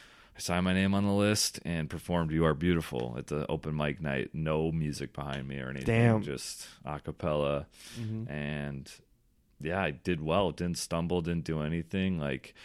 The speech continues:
Speaker 1: when I, the ambiance of this coffee shop, to put it in perspective, was, like,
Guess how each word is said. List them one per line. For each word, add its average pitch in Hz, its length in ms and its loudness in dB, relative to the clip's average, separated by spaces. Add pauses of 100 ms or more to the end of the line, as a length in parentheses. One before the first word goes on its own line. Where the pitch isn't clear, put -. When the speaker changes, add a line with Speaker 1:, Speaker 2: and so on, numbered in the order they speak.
(280)
Speaker 1:
when 82 160 -2
I, 85 320 2 (920)
the 110 100 0
ambiance 131 460 2
of 101 80 -2
this 92 200 0
coffee 87 340 2
shop, 71 380 -4
to - 80 -10
put 87 160 -2
it - 20 0
in 78 80 -2
perspective, 78 580 -4
was, 71 220 -6
like, 71 300 -4